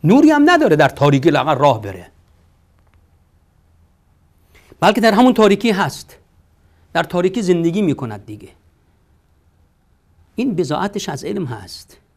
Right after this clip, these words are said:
بیشتر از این نداره. خب، اول آیات رو بشنویم با هم دیگه از سورهٔ مبارکهٔ هجر، آیات مبارکات، نور،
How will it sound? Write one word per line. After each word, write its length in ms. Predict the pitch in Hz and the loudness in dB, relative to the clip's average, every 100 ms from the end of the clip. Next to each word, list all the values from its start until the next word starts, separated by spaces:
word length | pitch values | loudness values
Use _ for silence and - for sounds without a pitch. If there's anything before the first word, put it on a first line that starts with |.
| _ - | _ -14
بیشتر 300 | 135 165 147 | -12 -10 -8
از 120 | 156 | -8
این 180 | 190 185 | -6 -6
نداره. 380 | 185 127 107 85 _ _ _ _ _ _ _ _ _ _ _ _ _ _ _ _ _ _ _ _ _ _ _ _ _ _ _ _ _ _ _ | -6 -8 -12 -18 _ _ _ _ _ _ _ _ _ _ _ _ _ _ _ _ _ _ _ _ _ _ _ _ _ _ _ _ _ _ _
خب، 200 | - - - - - | -2 -2 -4 -14 -6
اول 240 | 170 233 233 | 0 2 4
آیات 280 | 190 226 | 4 2
رو 60 | 185 | -2
بشنویم 500 | 233 208 156 151 202 - _ _ _ _ _ | -6 -6 -4 -4 -8 -14 _ _ _ _ _
با 120 | 135 147 | -6 -4
هم 140 | 131 | -4
دیگه 360 | 123 127 196 240 - _ _ _ _ _ _ _ - | -4 -4 -4 -6 -14 _ _ _ _ _ _ _ -10
از 120 | 147 | -8
سورهٔ 200 | - 147 | -4 -2
مبارکهٔ 440 | 175 127 123 117 131 | 0 -2 -4 -6 -8
هجر، 340 | 135 196 220 - _ _ _ _ _ _ _ | -6 -6 -8 -16 _ _ _ _ _ _ _
آیات 420 | 131 127 143 143 | -8 -4 -6 -6
مبارکات، 840 | 120 113 117 113 - 185 220 - - _ _ _ _ _ _ _ _ _ _ _ _ - | -8 -6 -6 -6 -4 -2 -2 -8 -20 _ _ _ _ _ _ _ _ _ _ _ _ -6
نور، 440 | 143 175 196 - | 0 2 0 -4